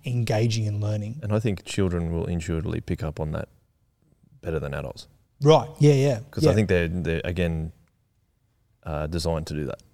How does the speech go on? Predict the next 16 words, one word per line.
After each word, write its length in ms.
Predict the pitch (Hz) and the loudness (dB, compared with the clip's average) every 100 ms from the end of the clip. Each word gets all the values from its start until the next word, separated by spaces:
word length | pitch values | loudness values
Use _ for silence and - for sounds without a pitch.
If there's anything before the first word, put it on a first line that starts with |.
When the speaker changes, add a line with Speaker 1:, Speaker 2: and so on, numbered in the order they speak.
| - | -4
Speaker 1:
Yes. 380 | 131 - - - | -2 -2 -4 -6
Speaker 2:
Mm. 40 | 82 - - - - | -14 -20 -20 -20 -12
Speaker 1:
So 160 | - 156 | 4 8
one 140 | 170 | 8
of 60 | 165 | 6
the, 140 | 147 147 208 - - 170 | 4 2 -6 -18 -18 -4
the 100 | 127 | -2
best 340 | 110 175 - | 2 2 4
things 200 | 170 135 | 4 6
you 100 | 147 | 4
can 120 | 127 | 4
do 300 | 123 127 113 113 | 4 4 2 0
as 100 | 107 | -2
a 40 | |
soccer 260 | - 143 123 | -2 -2 -4
coach 520 | 107 101 - - | -6 -8 -10 -16